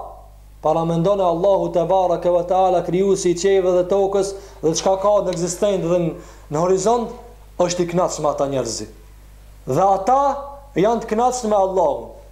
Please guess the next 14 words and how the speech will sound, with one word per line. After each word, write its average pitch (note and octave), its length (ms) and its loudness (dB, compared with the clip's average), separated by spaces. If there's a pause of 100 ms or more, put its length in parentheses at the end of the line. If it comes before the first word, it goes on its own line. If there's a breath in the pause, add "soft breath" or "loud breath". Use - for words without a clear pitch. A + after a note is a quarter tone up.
(300)
E D#3 140 0
kjo G3+ 160 0
nuk A3+ 180 -2
arrihet F#3+ 480 0
pos G#3 220 -2
nëse F3 280 0
e D#3+ 40 0
mëson E3+ 240 -2
akiden C#3+ 460 -4 (340)
e - 80 0
atyve. C#3 480 0 (1300)
Nuk G#3 160 0
arrihet B3 400 2
kjo B3 80 2